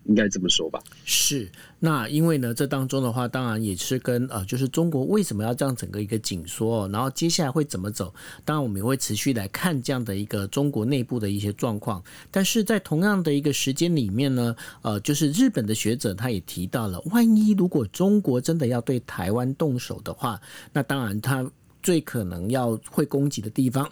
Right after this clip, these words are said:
Speaker 2: <clears throat> 就是东沙岛哦。那如果说台湾要想要避开这个东，因为被攻击东沙岛之后呢，然后呢，这个没有办法取得所谓的国际的一个协助哦。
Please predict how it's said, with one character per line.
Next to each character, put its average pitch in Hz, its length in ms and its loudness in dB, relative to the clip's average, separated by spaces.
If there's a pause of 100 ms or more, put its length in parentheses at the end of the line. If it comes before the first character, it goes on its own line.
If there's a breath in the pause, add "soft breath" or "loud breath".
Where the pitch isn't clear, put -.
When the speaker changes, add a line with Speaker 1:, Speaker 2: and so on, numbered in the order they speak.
(100)
Speaker 2:
<clears throat> 123 140 -6
就 139 140 0
是 143 100 2
东 139 280 2
沙 127 240 2
岛 73 260 -6
哦。 87 160 -12 (400 loud breath)
那 254 260 6 (200)
如 208 120 6
果 226 160 6
说 185 200 2
台 - 400 0
湾 202 260 4
要 220 240 6
想 - 300 0
要 156 100 2
避 196 240 2
开 160 300 2 (280 loud breath)
这 - 140 0
个 180 80 6
东， 190 240 4 (100)
因 220 140 8
为 185 240 8
被 208 140 4
攻 196 200 4
击 160 160 4
东 196 220 6
沙 196 180 2
岛 87 220 -4
之 151 200 0
后 175 340 0
呢， 127 200 2 (300 loud breath)
然 117 100 0
后 190 220 2
呢， 135 220 2 (100)
这 190 80 2
个 160 140 2
没 139 100 2
有 180 80 4
办 170 180 -2
法 120 160 -2
取 - 240 -2
得 104 220 0
所 95 220 -2
谓 139 40 4
的 143 120 0
国 101 240 0
际 - 120 0
的 147 120 2
一 - 20 -2
个 104 100 -2
协 90 240 0
助 117 280 0
哦。 85 180 -6